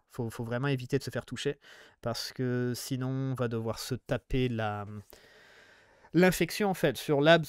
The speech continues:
plus sur streets. Streets, c'est un peu grand. Donc, euh, donc ça, c'est un peu le problème.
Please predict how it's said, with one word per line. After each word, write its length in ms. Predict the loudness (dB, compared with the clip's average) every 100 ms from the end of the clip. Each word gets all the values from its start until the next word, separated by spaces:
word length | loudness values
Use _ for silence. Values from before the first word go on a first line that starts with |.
| -8
plus 280 | -2 0 2
sur 440 | -2 -2 0 0
streets. 460 | -2 -6 -6 -6 -8 -14 -18 _
Streets, 260 | -12 -8 -6
c'est 120 | -6
un 60 | -10
peu 140 | -14
grand. 260 | -14 -14 -16 -20 _ _ _ _ _ _ _ _ _ _ _ _ _ _ -16
Donc, 420 | -14 -14 -16 -12
euh, 280 | -10 -8 -10
donc 200 | -12 -16
ça, 80 | -16
c'est 120 | -18
un 40 |
peu 120 | -16 -18
le 60 |
problème. 240 | -18 -20